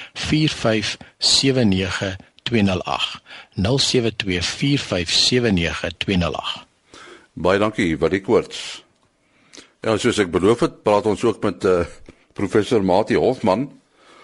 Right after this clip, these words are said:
Speaker 2: Hy is van die Universiteit van die Vrystaat en die Boyden Sterrewag. Ja, deesdae moet ons, eh, ook seker sê Nyvel Hill, is ek nou reg,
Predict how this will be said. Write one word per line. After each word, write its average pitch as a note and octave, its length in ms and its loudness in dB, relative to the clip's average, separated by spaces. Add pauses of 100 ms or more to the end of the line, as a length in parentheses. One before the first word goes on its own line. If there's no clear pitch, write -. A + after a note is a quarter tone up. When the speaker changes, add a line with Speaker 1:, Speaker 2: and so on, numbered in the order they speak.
(140)
Speaker 2:
Hy E2 160 0
is F2+ 140 -4
van F#2 180 0
die F2 80 2
Universiteit F2 560 0
van F#2 80 -4
die D#2+ 120 -2
Vrystaat G#2+ 520 2
en F2 160 0
die E2+ 160 -4
Boyden F#2+ 640 0 (100)
Sterrewag. B2 540 2 (720)
Ja, F#2+ 80 4
deesdae A#2+ 320 4
moet C#3+ 160 0
ons, - 480 0
eh, A2+ 160 6
ook A2+ 240 2
seker C3+ 320 2
sê C3 160 2
Nyvel A2+ 480 4
Hill, B2 220 2
is E2 100 -4
ek F#2+ 80 -4
nou F#2+ 160 2
reg, C#3 220 2